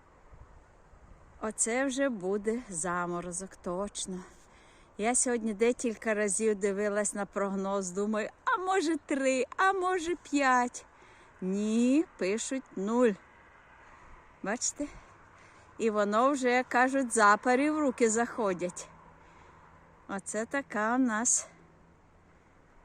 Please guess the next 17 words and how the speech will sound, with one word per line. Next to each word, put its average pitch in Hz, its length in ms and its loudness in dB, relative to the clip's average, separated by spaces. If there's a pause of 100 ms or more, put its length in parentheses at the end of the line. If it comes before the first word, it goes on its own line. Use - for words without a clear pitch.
(260)
Ну, 302 140 4
сьогодні 302 540 0
вже 285 320 -2 (120)
двадцять 262 640 -6 (120)
третє 233 560 -8
чи - 180 -16
двадцять 226 540 -12
четверте. 220 680 -10
Ой, 302 380 -8
навіть 269 400 -4
не 233 120 -4
скажу 220 540 -4
точно. 220 420 -10 (2500)
Бачите, 247 300 -2
понакривала 247 720 2
чорнобривці 240 760 -2
відрами. 214 480 -2